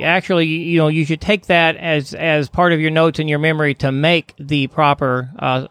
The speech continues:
documentation in written form in summary.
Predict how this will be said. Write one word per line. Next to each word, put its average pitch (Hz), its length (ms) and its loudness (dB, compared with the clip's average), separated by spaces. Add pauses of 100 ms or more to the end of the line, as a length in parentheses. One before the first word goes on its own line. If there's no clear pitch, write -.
(760)
documentation 151 600 0
in 190 200 2
written 165 260 2
form 160 320 2
in 139 80 -2
summary. 170 300 0